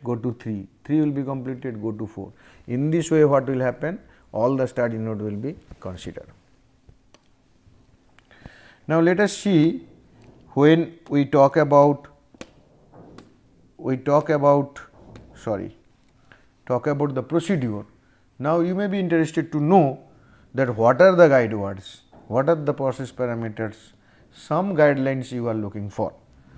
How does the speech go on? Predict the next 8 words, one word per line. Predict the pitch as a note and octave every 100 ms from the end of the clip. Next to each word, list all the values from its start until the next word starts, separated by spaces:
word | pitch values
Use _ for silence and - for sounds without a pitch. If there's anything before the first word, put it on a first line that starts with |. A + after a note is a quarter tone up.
| - - -
That | A#2 A#2
guidelines | A#2+ B2 C#3 D3 C3+ D3 - - _ _ - - -
I | A2+
am | A2
giving | G#2 G#2 G2+
you | G2 F#2
now. | F2 - _ _ - - - - - - - _ - - - -
So | - B2+ B2 B2 A#2+